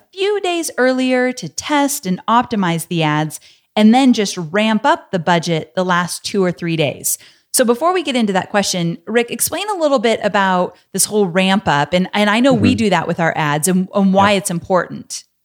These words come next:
Speaker 2: Yeah, I love this question because of this whole ramp up period.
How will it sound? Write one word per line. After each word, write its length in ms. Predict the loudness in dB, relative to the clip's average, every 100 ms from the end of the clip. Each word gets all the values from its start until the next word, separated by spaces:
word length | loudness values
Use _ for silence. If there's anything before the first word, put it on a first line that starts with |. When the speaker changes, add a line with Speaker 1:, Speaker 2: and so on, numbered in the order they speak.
| _ _ _ _ _ -4
Speaker 2:
Yeah, 320 | 2 4 2 2
I 60 |
love 320 | 4 4 4
this 120 | 0 0
question 520 | -2 -2 -2 -2 -2
because 720 | -4 -2 0 2 0 -2 -4
of 380 | 2 2 2 0
this 180 | -4 -2
whole 220 | -2 0
ramp 240 | 0 -2
up 120 | -4 -6
period. 380 | -8 -6 -10